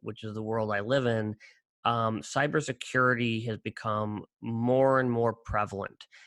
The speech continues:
And whereas previously people were being very defensive, it looks as if we're starting to see a little bit of a shift. And, uh, some of these family offices are starting to become more offensive because of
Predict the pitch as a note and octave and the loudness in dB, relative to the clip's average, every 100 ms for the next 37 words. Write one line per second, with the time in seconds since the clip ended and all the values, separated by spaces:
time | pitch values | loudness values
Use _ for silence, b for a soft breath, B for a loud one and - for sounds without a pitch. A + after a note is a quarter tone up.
0 | b _ A#2 A2+ A2+ A#2 A#2+ A#2 A#2 A2+ | b _ -2 0 0 2 4 4 4 -4
1 | _ _ - F3+ E3 D3+ C3 - B2 C3 | _ _ -2 0 2 2 0 -2 -4 -2
2 | B2+ B2+ B2 A2+ A#2 A2+ A#2 A#2+ G#2+ G#2 | -4 0 0 0 -2 -2 0 0 -2 -4
3 | - C#3 C3+ G#2+ G2+ G#2 G2+ G2+ - b | -2 0 0 -2 -2 -4 -4 -6 -14 b
4 | b _ _ _ - B2 A#2+ A#2+ C#3+ - | b _ _ _ -2 -2 -2 0 0 0
5 | C3 A#2+ B2 A#2 A2+ - B2 A#2 A#2+ - | -2 2 0 0 -6 0 2 2 -2 -2
6 | A#2+ G#2+ A2+ B2+ A#2+ A#2+ A2 - - - | -4 -4 0 0 2 0 -2 -8 -12 -2
7 | A#2+ - - B B _ _ A#2+ A2+ A2+ | -2 -2 -12 B B _ _ 0 2 2
8 | A2+ A2+ A2+ A2 - _ - A2 - E3 | 2 2 -2 -6 -10 _ -4 -4 0 0
9 | G#3 E3+ C#3 C#3 C3+ B2 A#2+ A#2+ A#2+ B2 | 2 0 2 2 4 4 2 0 -6 -6
10 | A#2 B2+ A#2+ A2+ A#2 B2+ A#2 A#2 A#2 - | -2 0 0 -2 -4 -2 -2 0 0 0
11 | - A#2+ B2+ - A2+ G#2 G#2 G#2 - B | -2 0 0 2 -2 -2 -8 -8 -12 B
12 | B B _ A#2 - C3 B2+ A#2+ A#2 | B B _ -6 0 2 2 0 -4